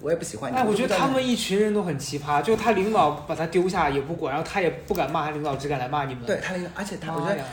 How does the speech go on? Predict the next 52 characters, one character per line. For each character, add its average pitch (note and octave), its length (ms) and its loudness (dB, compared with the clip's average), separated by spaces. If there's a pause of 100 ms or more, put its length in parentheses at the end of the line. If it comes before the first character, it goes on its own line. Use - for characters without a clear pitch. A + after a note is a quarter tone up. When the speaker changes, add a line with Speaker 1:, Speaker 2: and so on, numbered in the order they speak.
Speaker 1:
他 - 160 -12
可 D3 40 -6
能 C#3+ 80 -2
是 D3+ 140 -8
刚 F3+ 140 -6
刚 F#3+ 180 -4
接 F#3+ 100 -8
触 F3 120 -8
这 D3+ 80 -4
个 D3+ 60 -2
工 D3 220 -8
作， D3 200 -8
我 - 20 -12
觉 D#3 80 -8
得 E3 60 -6
他 F3+ 100 -8
一 F3+ 60 -6
直 D#3 80 -8
在 D3+ 60 -6
被 D#3+ 100 -6
他 D#3+ 100 -8
领 D3+ 100 -6
导 - 240 -8 (440)
Speaker 2:
P G3 140 0
U D3+ 220 6
A。 C3+ 280 -4
Speaker 1:
嗯， C#3+ 260 -2 (140)
Speaker 2:
嗯。 D3+ 80 -8
Speaker 1:
他 G3+ 80 0
领 G3 80 0
导 F#3 100 0
叫 F3 100 -4
他 F#3 100 -4
去 F3+ 160 -8
做， - 160 -14
就 G#3 100 -4
是 - 60 -6
他 A3 100 -6
领 F#3+ 120 -4
导 E3 160 -2 (240)
表 B2 140 -2
面 F#3+ 100 0
上 G3 140 -2
一 - 40 -4
直 D3 120 -8
想 C3+ 140 -8
要 C#3 80 -6
做 D3+ 120 -4
一 C#3 40 -2
个 D3 80 -4
好 - 300 -10
人， - 140 -12